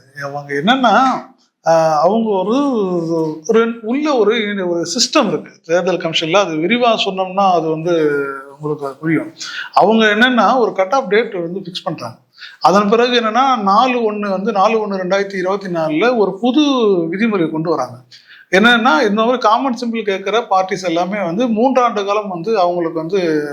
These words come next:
அந்த, அ-, அதாவது வருமான வரி கட்டியிருக்கணும், அவங்களுடைய க-, ரெண்டு சேர்ந்து தேர்தல் நிலை வந்து அவங்க வந்து கண்டெஸ்ட் பண்ணிருக்கணும்,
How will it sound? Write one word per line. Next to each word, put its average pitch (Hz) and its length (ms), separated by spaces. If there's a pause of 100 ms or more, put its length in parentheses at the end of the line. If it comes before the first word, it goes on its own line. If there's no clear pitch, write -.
(180)
அந்த, 143 200 (280)
அ-, 151 280
அதாவது 170 340 (300)
வருமான 202 320
வரி 170 120
கட்டியிருக்கணும், 160 540 (480)
அவங்களுடைய 196 580
க-, 196 180
ரெண்டு 202 340
சேர்ந்து 196 380
தேர்தல் 190 380
நிலை 170 240
வந்து 165 240 (440)
அவங்க 151 220
வந்து 156 200
கண்டெஸ்ட் 156 340
பண்ணிருக்கணும், 143 380